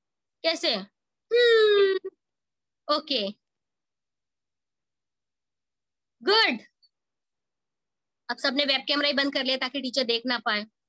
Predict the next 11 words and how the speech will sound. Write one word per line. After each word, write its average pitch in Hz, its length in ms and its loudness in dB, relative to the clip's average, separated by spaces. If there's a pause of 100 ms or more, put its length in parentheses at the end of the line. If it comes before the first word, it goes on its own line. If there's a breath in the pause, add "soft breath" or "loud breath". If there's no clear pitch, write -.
(1500)
ओके, 254 440 -2 (1300 loud breath)
मन 277 180 0
महसूस 277 360 -2
कर 302 100 0
कुछ 330 280 -6
ना 330 100 2
कर 311 200 0
पाने 302 260 0
की 302 120 -6
वजह 285 260 0
से 339 360 -2